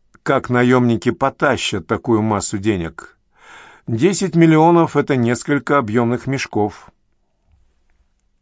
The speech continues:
«Ты видишь в этом серьезную проблему для них?»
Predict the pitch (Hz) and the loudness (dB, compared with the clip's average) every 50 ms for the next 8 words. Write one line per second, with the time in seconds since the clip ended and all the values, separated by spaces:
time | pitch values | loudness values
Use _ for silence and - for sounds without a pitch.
0 | _ _ _ _ _ _ _ - 131 123 135 135 110 123 120 - - 123 117 117 | _ _ _ _ _ _ _ 0 2 2 4 2 2 0 -2 0 0 0 2 2
1 | 113 107 - 131 110 110 117 117 - 107 113 107 - 123 131 131 156 185 175 135 | 0 0 0 0 2 2 2 2 2 0 -2 0 0 -2 0 2 2 2 2 2
2 | 113 98 104 101 98 92 85 71 - - _ | 0 0 -2 -2 -2 -4 -6 -10 -12 -20 _